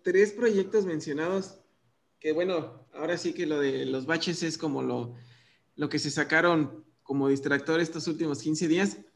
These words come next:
pero el aeropuerto nos prometen un avance y que el marzo del dos mil veintidós inician. Pero en un momento estuve viendo ahí por, por Twitter a un arquitecto que dice que sí, está muy bonito, está muy avanzado, todo lo que es donde,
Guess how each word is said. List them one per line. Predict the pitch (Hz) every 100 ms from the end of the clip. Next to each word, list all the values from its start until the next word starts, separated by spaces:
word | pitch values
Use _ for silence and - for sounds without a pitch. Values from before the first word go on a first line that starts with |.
| _ _ _ _ _
pero | - 170 170
el | 170
aeropuerto | 175 180 196 208 240
nos | 226
prometen | 196 170 185 220
un | 214
avance | 214 214 226 254
y | 226
que | 180
el |
marzo | 170 202 208
del | 196
dos | 156 156
mil | 175
veintidós | 196 185 160 170 170
inician. | 185 202 214 196 - - _ _ _ _ -
Pero | 196 208 226 233 233
en | 214 196
un | 202
momento | 214 214 214 220
estuve | 214 202 202 190 170 151
viendo | 143 160 175 180
ahí | 156 143 151 151 147
por, | - 139 120 117 - -
por | 139
Twitter | 165 165 175 170
a | 156
un | 160 170
arquitecto | 170 156 - 160 190 156
que | 160
dice | 156 175
que | 165 165
sí, | 233
está | 233 214
muy | 208 175
bonito, | 180 220 220 220 208
está | 185 147 170
muy | 175
avanzado, | 151 139 160 190 208 214 196
todo | - 170 165
lo | 139
que | 143 143
es | 147
donde, | 147 131 127 120